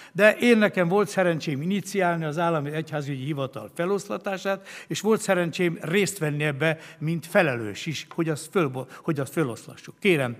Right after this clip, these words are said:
nevetségesek azok a dossziék, mulatságosak, egy csőd,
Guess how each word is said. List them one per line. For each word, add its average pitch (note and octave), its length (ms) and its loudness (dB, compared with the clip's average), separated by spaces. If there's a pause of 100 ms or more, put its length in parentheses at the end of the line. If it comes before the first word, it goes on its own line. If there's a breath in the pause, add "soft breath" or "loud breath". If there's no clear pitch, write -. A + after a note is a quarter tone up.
(220 loud breath)
nevetségesek D#3 1120 4
azok C#3 300 -4
a B2 60 -10
dossziék, A#2 680 -12 (200 loud breath)
mulatságosak, C3+ 1080 6
egy D#3 140 -2
csőd, F#3+ 500 4